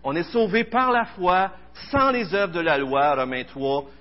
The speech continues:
et, et c'est seulement par la foi qu'on est sauvé. Alors, il s'adresse à un public qui veut faire des œuvres pour être sauvé. Il leur dit, « Vous pourriez, vous auriez beau faire toutes les œuvres possibles, vous êtes des pécheurs,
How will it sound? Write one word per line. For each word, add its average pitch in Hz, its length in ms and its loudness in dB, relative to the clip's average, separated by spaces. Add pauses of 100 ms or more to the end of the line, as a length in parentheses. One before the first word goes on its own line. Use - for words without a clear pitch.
(140)
et, 156 360 -2
et 156 40 0
c'est 208 140 -8
seulement 220 600 4
par 196 180 2
la 160 100 4
foi 196 220 -4
qu'on 165 120 -6
est 143 60 -6
sauvé. 143 340 -6
Alors, 202 220 4
il 226 60 -4
s'adresse 240 340 0
à 233 60 0
un 196 60 -2
public 214 420 -6
qui 160 100 -14
veut 180 140 -2
faire 240 240 4
des 208 180 -2
œuvres 240 160 -2
pour 202 140 -2
être 185 100 -4
sauvé. 185 420 -6 (220)
Il 156 100 -4
leur 156 140 2
dit, « 208 260 -8 (260)
Vous 147 80 -8
pourriez, 185 600 -2
vous 147 120 -2
auriez 165 180 0
beau 208 160 -2
faire 160 300 0
toutes 311 160 -2
les 240 240 0
œuvres 226 340 2
possibles, 220 600 -2 (760)
vous 123 220 -8
êtes 147 100 0
des 127 160 -6
pécheurs, 185 720 -4